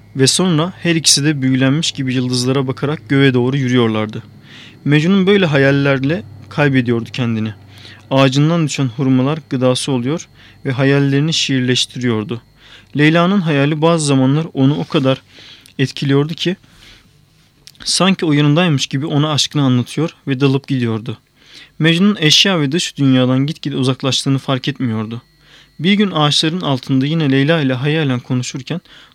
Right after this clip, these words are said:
dolu dizgin bir atlının geldiğini duydu. Yaklaşan nal sesleri hayalini bozdu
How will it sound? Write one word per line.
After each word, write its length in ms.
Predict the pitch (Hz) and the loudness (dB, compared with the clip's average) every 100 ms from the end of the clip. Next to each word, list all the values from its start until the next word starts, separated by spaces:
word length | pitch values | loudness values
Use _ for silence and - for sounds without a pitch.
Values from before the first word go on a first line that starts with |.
| _ | _
dolu 200 | 147 180 | -2 0
dizgin 340 | 170 143 143 143 | 0 0 0 0
bir 60 | |
atlının 400 | 151 135 143 147 | -4 -4 -2 -2
geldiğini 480 | 135 131 120 131 127 | 2 0 2 0 0
duydu. 280 | 113 110 117 - _ - _ 151 | -2 -6 -8 -14 _ -20 _ -6
Yaklaşan 560 | 151 170 156 185 170 | -4 -2 -2 0 0
nal 140 | 180 196 | 0 -2
sesleri 540 | - 131 - 131 131 | -2 -2 -2 -2 -4
hayalini 600 | 131 147 135 135 135 135 | -4 -2 0 0 0 -2
bozdu 400 | 127 120 117 120 | -2 -2 -4 -10